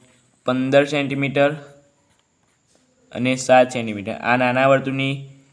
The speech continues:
જી-, ત્રિજ્યા અને આ મોટા વર્તુળની ત્રિજ્યા, બરાબર? તો કહે છે એ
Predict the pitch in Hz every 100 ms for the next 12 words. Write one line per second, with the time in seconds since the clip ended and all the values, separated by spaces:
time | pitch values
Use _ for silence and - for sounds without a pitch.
0 | _ 113 120 120 - - 131 127 120 135
1 | 123 127 123 120 120 123 127 123 123 120
2 | 123 120 110 110 123 135 139 - - _
3 | _ 123 127 131 127 139 139 139 - -
4 | _ _ - 123